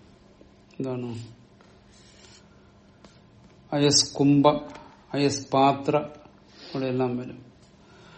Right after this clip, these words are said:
അടുത്ത അയസ് പാത്രം കൊടുത്തിരിക്കുന്നു. അവിടെ എന്താണ്? അയസ് അമ്പിയമല്ല. അകാരത്തിന്റെ പരത്തിൽ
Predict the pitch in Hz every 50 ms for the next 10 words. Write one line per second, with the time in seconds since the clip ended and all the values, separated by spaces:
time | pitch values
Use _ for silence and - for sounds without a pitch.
0 | - - - - - - 147 - - 143 143 147 143 143 - - 139 139 143 143
1 | - 156 143 139 131 123 113 - 131 123 127 - - - - - - - - -
2 | _ - - _ - - _ _ _ _ _ _ _ _ _ _ _ - _ _
3 | _ _ _ _ _ _ _ _ - - - - - - - - - - _ _
4 | - - - 57 - - - _ _ _ - - - - - - - - _ _
5 | - - 156 151 151 151 156 151 147 143 147 147 147 147 151 156 135 120 - -
6 | - - - - - - 139 135 143 135 135 - - 143 139 139 143 143 139 135
7 | 143 143 143 143 139 135 135 143 151 - - - - - - - - - - -
8 | - - - - - - - - - - - - - - 143 123 135 135 139 143
9 | 143 - - 143 139 143 127 131 139 131 131 - - 143 143 151 -